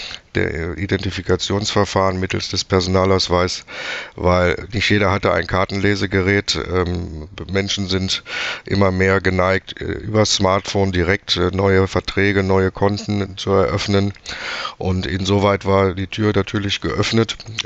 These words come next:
mit dieser Schnittstelle. Und die Lösung, äh, die wir auf den Markt gebracht haben,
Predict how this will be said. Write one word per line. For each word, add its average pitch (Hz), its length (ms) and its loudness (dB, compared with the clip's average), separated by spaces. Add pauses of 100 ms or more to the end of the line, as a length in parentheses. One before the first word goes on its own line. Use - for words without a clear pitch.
mit 98 160 -4
dieser 95 280 2
Schnittstelle. 107 540 2 (560)
Und 95 200 -2
die 101 60 0
Lösung, 95 540 0
äh, 92 140 0
die 92 200 -4
wir 90 140 4
auf 82 120 0
den 90 160 0
Markt 87 320 0
gebracht 85 460 -2
haben, 92 300 0